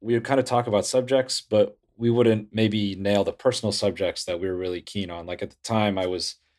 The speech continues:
still, like, an avid mixed martial arts fan, and people liked when I talked about that. So I said, "Oh, what if we created a tier on the Patreon and we kinda start producing different segments?" And then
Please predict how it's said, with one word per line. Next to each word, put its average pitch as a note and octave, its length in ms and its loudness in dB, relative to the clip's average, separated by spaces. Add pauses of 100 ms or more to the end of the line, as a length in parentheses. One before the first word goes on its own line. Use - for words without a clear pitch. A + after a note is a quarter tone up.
still, - 240 2
like, G2 160 4
an F#2 80 -8
avid F#2+ 400 0
mixed F#2 220 -8
martial F#2 260 -6
arts F#2 220 -4
fan, F#2 360 -10
and D2 140 -16
people C#3 240 0
liked A#2 220 0
when G2+ 60 -4
I F#2 40 -6
talked B2+ 260 0
about F2 220 -8
that. F2 180 -4
So F#2+ 200 -4
I - 20 -2
said, F#2 260 -6
"Oh, - 340 2 (1400)
what D3 220 2
if - 160 0
we C#3 340 2
created B2+ 360 2
a G#2+ 60 0
tier B2 280 0
on A2+ 120 0
the G2+ 40 -2
Patreon G#2 800 -2
and G2+ 140 -4
we G2+ 100 -2
kinda A2 220 -2
start G#2 240 0
producing G#2 360 -6
different F#2 280 -10
segments?" F2 520 -2
And F2+ 80 -10
then F2+ 120 -10